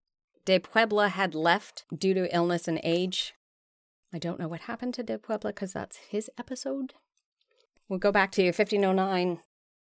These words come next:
Henry is trying to get De Ayala back. Ferdinand replied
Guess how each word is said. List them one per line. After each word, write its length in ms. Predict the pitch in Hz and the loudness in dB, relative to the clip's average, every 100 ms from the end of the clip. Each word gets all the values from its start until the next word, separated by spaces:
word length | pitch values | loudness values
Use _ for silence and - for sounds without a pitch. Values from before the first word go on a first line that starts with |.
| _ - | _ -10
Henry 380 | 233 262 262 | -2 4 4
is 100 | 233 | 4
trying 260 | 214 233 226 | 2 0 2
to 40 | |
get 140 | 226 214 | 0 2
De 80 | 214 | 2
Ayala 320 | 190 175 170 | 4 4 2
back. 440 | 180 285 311 - - | 4 4 4 0 -10
Ferdinand 580 | 196 - 262 370 403 370 | -10 2 2 4 2 4
replied 680 | 285 277 254 240 254 247 | 2 0 0 2 2 0